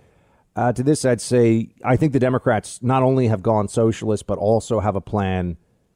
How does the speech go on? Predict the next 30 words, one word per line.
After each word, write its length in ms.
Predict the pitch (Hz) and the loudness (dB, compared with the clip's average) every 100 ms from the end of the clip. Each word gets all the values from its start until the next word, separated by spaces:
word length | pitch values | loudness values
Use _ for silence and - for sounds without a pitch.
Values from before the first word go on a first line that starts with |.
| _ - | _ -6
to 140 | 127 | -4
permanently 680 | - - 180 214 180 147 139 | -4 -4 0 0 0 -4 -8
transform 600 | - 135 127 - 127 120 | -6 -4 -4 -4 -2 -2
the 80 | 107 | -2
country 720 | - 165 180 - 104 90 - _ _ _ _ _ | -2 0 0 0 -4 -4 -10 _ _ _ _ _
with, 460 | 117 117 120 - - | -4 0 0 -2 -10
they 180 | 104 113 | 0 0
first 380 | - 139 151 - | 2 0 0 2
removed 240 | 156 147 | 2 2
the 60 | 139 | 0
filibuster. 760 | 131 113 98 92 - 95 90 - _ _ | 2 2 2 -4 -8 -14 -16 -18 _ _
And, 200 | 120 123 - | -2 -2 -2
and 160 | 135 | -2
I, 80 | 156 113 | -2 0
I 180 | 135 | 0
do 160 | 139 151 | 2 2
believe, 320 | 151 135 120 | 4 4 2
I 180 | 113 131 | 0 0
am 220 | 127 110 | 0 -2
very 340 | 82 131 135 120 | -2 2 4 4
worried 320 | 110 113 95 | 4 4 2
they're 120 | 101 | 0
gonna 200 | 98 98 | 0 0
have 240 | 98 92 - | 0 -2 -2
control 440 | 98 - 98 95 | -4 2 2 2
of 80 | 82 | 0
the, 120 | 90 85 | -2 -4
of 100 | 87 | -6
the 100 | 90 | -8
Senate. 420 | - 107 87 82 | -4 -2 -2 -6